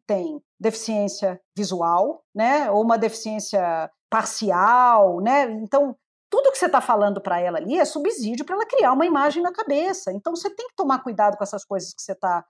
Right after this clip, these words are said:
fornecendo pra pessoa, senão ela vai criar na cabeça uma imagem que não é verdadeira. Então, se você é branco, é negro,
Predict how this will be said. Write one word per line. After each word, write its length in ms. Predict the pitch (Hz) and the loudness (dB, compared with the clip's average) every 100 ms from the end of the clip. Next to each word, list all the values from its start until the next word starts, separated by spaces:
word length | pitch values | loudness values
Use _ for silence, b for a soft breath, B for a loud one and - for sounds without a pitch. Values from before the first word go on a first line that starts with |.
| _ | _
fornecendo 680 | - 262 254 220 - 240 196 | 2 2 2 -2 -2 -2 0
pra 100 | 190 | -2
pessoa, 320 | 190 190 185 175 | -2 -4 -10 -8
senão 200 | 247 370 | -2 0
ela 100 | 466 | 0
vai 100 | 466 | 0
criar 240 | 359 247 | 2 2
na 80 | 240 | 2
cabeça 340 | 233 208 214 370 | -2 -2 -4 -6
uma 100 | 494 | -2
imagem 320 | 262 254 339 | 0 0 -2
que 100 | - | -2
não 140 | 539 | 0
é 40 | 508 | 2
verdadeira. 520 | 330 214 180 165 - - _ _ | 2 0 -2 -6 -12 -18 _ _
Então, 160 | 311 | 2
se 100 | 302 | 2
você 280 | 285 269 247 196 | 0 -2 -2 -4
é 80 | 180 | -2
branco, 920 | 160 208 269 277 277 202 170 165 160 | 2 4 4 4 0 -4 -4 -6 -4
é 200 | 175 165 | -4 -4
negro, 1160 | 160 190 226 269 294 202 202 190 170 165 160 | -4 0 4 6 6 6 0 0 -2 -6 -10